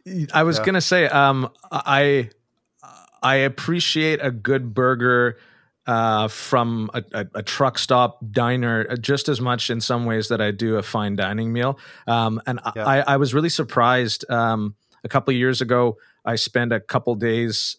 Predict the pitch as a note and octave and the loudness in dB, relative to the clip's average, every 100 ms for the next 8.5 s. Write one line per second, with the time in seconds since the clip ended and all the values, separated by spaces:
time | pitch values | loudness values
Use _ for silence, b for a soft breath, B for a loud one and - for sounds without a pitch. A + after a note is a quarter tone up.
0 | - A2 G#2+ G#2 A2+ G#2+ A2 G#2+ A#2+ A2+ | -6 -4 -4 -4 -6 -4 -2 0 0 -2
1 | G2 F#2+ G2+ G2 G#2 F#2 F2 - _ _ | -6 -6 -6 -6 -4 -6 -6 -12 _ _
2 | - A2 A2 B2 B2 G2+ G2 A#2+ D3+ D3+ | -6 -2 0 2 0 -4 -4 2 4 4
3 | C#3 B2 G2+ A#2 C3+ C3+ B2 G#2 G#2+ B2 | 2 0 -2 2 2 4 2 -2 -2 0
4 | A#2+ G#2+ A2+ A2 F#2+ G2 G#2+ G#2+ G2+ G2 | 0 0 0 -2 -4 -2 -2 0 0 0
5 | F#2+ F#2 F#2+ - G#2+ A2 - A#2 A#2+ A#2+ | -2 -4 -4 -6 -6 -6 -4 -4 -2 -2
6 | D#3 _ _ _ C3+ C3 C3 G#2 A2+ C3 | -4 _ _ _ -2 2 2 2 2 2
7 | C3 A#2+ - A#2+ G#2+ A2 G#2 A#2+ C#3 - | 2 -2 0 0 0 -2 0 0 0 -2
8 | B2 G#2 G#2 A#2+ | -2 0 -2 -6